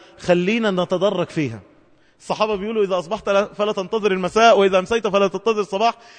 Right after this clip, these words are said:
خليني حاسس إنه الموضوع قريب فأعمل له. يا رب، يا رب، يا رب، بلغنا رمضان بس. قلبي كده، ياه، لو ربنا من عليا برمضان ويبقى العتق من النار وتحسن الخاتمة.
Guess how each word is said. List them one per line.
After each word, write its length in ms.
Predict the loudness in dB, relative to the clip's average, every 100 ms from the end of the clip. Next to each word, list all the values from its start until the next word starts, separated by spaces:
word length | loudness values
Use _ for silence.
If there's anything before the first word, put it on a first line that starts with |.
| -14
خليني 640 | 0 2 2 0 0 -2 -6 -14 -4
حاسس 580 | 2 2 2 -6 -6 0
إنه 400 | 0 2 -2 -2 -2
الموضوع 640 | -2 0 0 -2 2 6 6
قريب 600 | 6 6 6 6 2 2
فأعمل 500 | 2 4 6 6 4
له. 120 | -2 -8 -20 -20 _ -2
يا 80 | 0
رب، 340 | 0 -4 -4
يا 140 | -2
رب، 300 | -2 -4 -2
يا 140 | 0 2
رب، 280 | 0 -4 -8
بلغنا 400 | -4 -2 -2 -2
رمضان 360 | -4 -4 -4 -4
بس. 400 | -6 -10 -20 -20 _ _ _ _ _ _ -4
قلبي 300 | -4 -2 -2
كده، 300 | 0 0 0 _ _ -12
ياه، 640 | -6 -4 -4 -2 -2 -2 -4 -10 _
لو 200 | -6 -4
ربنا 440 | -4 -6 -6 -6 -6
من 220 | -6 -4
عليا 200 | -2 -2
برمضان 580 | -2 -2 0 0 0 -6 _ _ -8
ويبقى 260 | -6 -2 -2
العتق 360 | -2 -4 -6
من 80 | -6
النار 440 | -4 0 2 0 -4 -6
وتحسن 440 | -2 -2 -4 -8
الخاتمة. 440 | -4 0 0 0